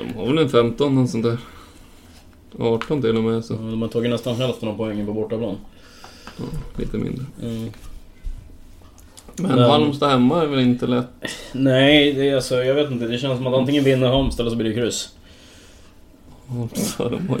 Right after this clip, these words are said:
Speaker 1: ju inte mycket bra heller. Alltså, Halmstad har vunnit en match.
Speaker 2: I år?
Speaker 1: Ja, sen har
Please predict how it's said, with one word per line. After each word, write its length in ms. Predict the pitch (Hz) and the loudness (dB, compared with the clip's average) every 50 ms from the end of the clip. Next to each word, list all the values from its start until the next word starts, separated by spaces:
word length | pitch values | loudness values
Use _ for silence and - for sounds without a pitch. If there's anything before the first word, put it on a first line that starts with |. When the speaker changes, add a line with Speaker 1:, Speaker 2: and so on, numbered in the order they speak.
| - - | -4 -8
Speaker 1:
ju 200 | 151 - - 117 | -10 -8 -6 -6
inte 300 | 113 113 113 - 120 117 | -6 -4 -4 -2 -2 -2
mycket 600 | 113 113 117 117 - - - 117 113 - - - | -4 -4 -6 -8 -8 -6 -6 -6 -6 -6 -8 -8
bra 340 | 120 110 113 113 113 113 117 | -4 -2 -2 -2 -2 -2 -2
heller. 220 | 120 123 120 113 113 - - - - - - - | -2 -2 -4 -6 -8 -12 -20 -20 -20 -20 -14 -14
Alltså, 180 | - - - | -8 -4 0
Halmstad 360 | 127 127 156 175 165 - 123 120 | 2 2 2 2 2 2 2 4
har 60 | 120 | 4
vunnit 200 | 120 123 120 117 | 4 2 4 2
en 300 | 120 117 117 117 117 120 | 2 0 0 -2 -2 -2
match. 440 | 127 - - 127 - - - - - - - - - - - - _ - - - - - - - - - - - | -2 -4 -6 -10 -14 -18 -20 -20 -20 -20 -20 -20 -20 -20 -20 -20 _ -20 -20 -20 -20 -20 -20 -20 -20 -20 -4 4
Speaker 2:
I 100 | 147 151 | 6 6
år? 280 | 160 135 107 98 110 - - - _ - | 6 6 4 2 2 -2 -8 -20 _ -12
Speaker 1:
Ja, 300 | - - - 127 120 - - | -10 -8 -6 -6 -6 -6 -8
sen 160 | - - 131 151 | -4 -2 0 0
har 320 | 147 135 139 - 123 120 | 0 0 -2 0 -2 0